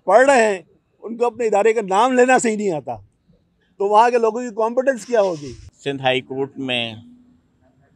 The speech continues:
Speaker 2: हुकूमत सिंध की एक मरतबा फिर कराची और सिंध के शहरी इलाक़ों की मुलाजमत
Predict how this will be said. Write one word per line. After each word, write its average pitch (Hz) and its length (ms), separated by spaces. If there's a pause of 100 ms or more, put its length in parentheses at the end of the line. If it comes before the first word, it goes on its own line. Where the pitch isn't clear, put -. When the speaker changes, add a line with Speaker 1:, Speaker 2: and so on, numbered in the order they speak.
(540)
Speaker 2:
हुकूमत 143 460
सिंध 147 400
की 139 600 (1040)
एक 139 260
मरतबा 135 560 (140)
फिर 139 260 (1120)
कराची 143 840
और 131 300
सिंध 139 280
के 139 200
शहरी 143 480
इलाक़ों 131 640 (720)
की 143 200
मुलाजमत 131 920